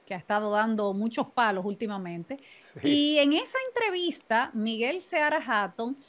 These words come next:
Speaker 1: dio una serie de datos que, la verdad, dan cuenta de lo que estaba sucediendo ahí en el ministerio. Dice él que canceló a una cantidad de personas que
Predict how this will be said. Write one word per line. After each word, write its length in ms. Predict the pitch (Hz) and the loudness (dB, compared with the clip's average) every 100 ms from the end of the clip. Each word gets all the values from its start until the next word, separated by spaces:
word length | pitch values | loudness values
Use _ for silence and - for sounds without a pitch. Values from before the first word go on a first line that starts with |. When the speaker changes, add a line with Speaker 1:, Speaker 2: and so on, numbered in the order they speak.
| _ - | _ -8
Speaker 1:
dio 400 | 196 247 302 403 | -4 2 2 2
una 180 | 392 370 | 0 -4
serie 680 | - 294 294 294 294 285 226 | 0 2 2 2 0 0 0
de 340 | 196 190 254 | -4 0 0
datos 640 | 240 214 202 - 302 - - - | 4 4 2 -2 -6 -8 -18 -2
que, 480 | 240 226 262 262 - | 0 2 0 -2 -2
la 240 | 220 220 | 0 2
verdad, 440 | 208 202 220 294 233 | 2 2 4 4 2
dan 300 | 180 214 254 | -2 -4 -2
cuenta 500 | 220 220 226 277 262 | 0 0 0 -2 -2
de 200 | 220 247 | 0 -2
lo 100 | 220 | -4
que 80 | |
estaba 280 | 175 214 220 | -4 0 0
sucediendo 600 | 220 214 208 208 220 202 | 0 -6 -4 -4 -4 -2
ahí 160 | 196 202 | -4 -4
en 100 | 202 | -6
el 120 | 196 | -6
ministerio. 680 | 208 214 - 320 226 180 185 | -4 -4 0 0 0 -4 -4
Dice 320 | 311 392 440 | -4 -4 -2
él 420 | 339 220 208 269 - _ _ _ | -2 0 -2 -4 -10 _ _ _
que 300 | - 294 311 311 | 2 4 4 2
canceló 800 | 294 277 330 302 240 247 302 214 | 2 2 2 2 4 4 4 2
a 100 | 214 | 2
una 220 | 233 233 | 0 -2
cantidad 420 | 233 233 226 220 | -2 -2 0 0
de 80 | 240 | -2
personas 800 | 254 254 - 226 208 220 262 - _ _ - | -4 -4 -2 -2 0 -2 -4 -10 _ _ 0
que 460 | 240 233 262 294 | 2 4 2 -2